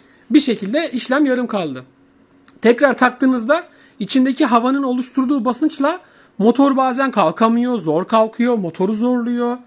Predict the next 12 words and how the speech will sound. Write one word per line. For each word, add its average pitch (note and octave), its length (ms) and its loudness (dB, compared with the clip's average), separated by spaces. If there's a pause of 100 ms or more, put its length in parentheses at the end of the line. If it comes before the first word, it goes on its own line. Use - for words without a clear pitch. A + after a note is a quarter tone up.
(380)
E G#3 100 4
niye E4+ 200 8
bozulur A#3 360 0
kompresör? G#3 760 -2
İşte C4+ 340 -2
bu D#4 120 4
yüzden G#3 300 -2
bozulur. D3+ 280 -8
Kullanmayı A#3+ 720 -2
bilmemekten A#3+ 640 -2
dolayı D#3 300 -6
bozulur. D3 420 -8